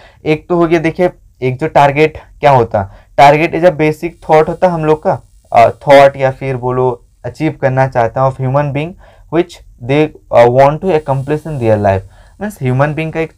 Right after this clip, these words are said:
थॉट होता है जो वो अपने लाइफ में अचीव करना चाहते हैं, टारगेट किसी चीज़ को बना के। ये तो एक जनरल आंसर हुआ।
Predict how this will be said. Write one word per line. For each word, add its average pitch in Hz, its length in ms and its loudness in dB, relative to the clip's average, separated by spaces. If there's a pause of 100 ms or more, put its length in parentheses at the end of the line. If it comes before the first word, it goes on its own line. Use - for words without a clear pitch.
थॉट 143 180 2
होता 151 220 -6
है 151 120 -8
जो 135 160 -8
वो 135 180 -4
अपने 143 300 -4
लाइफ 135 300 4
में 170 100 -8
अचीव 156 340 -10
करना 117 220 -6
चाहते 101 280 -8
हैं, 127 80 -14
टारगेट 110 440 -2 (140)
किसी 120 220 -14
चीज़ 123 220 -10
को 110 120 -12
बना 98 280 -6
के। 98 120 -14 (440)
ये 175 120 0
तो 180 120 -4
एक 180 120 -6
जनरल 143 400 2
आंसर 117 300 -2
हुआ। 98 260 -4